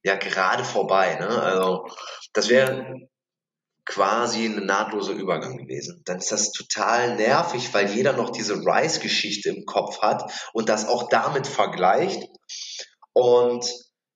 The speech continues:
ich muss auch ganz ehrlich sagen, ich bin kein Fan von diesen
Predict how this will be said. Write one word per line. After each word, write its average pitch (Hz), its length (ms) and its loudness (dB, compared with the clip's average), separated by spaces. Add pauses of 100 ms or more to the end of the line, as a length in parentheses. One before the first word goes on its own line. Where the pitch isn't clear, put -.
ich - 240 -2
muss 151 220 -6
auch - 100 -8
ganz 131 280 -4
ehrlich 120 180 -2
sagen, 123 320 -4
ich - 240 -12 (160)
bin 131 520 2
kein 123 520 -2
Fan 120 720 2 (100)
von 110 260 -2
diesen 101 840 -6